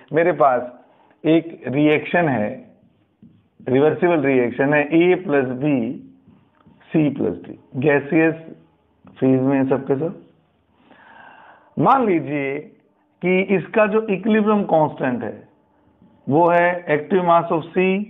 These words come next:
active mass of D, active mass of A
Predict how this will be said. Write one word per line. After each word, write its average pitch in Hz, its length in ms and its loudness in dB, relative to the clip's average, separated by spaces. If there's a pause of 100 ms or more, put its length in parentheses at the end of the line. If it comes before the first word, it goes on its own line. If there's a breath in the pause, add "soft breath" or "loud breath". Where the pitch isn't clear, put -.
(560)
active 156 340 0
mass 156 300 2
of 135 160 0
D, 156 80 2 (1500)
active 135 460 0
mass 143 260 2
of 135 240 -2
A 139 80 2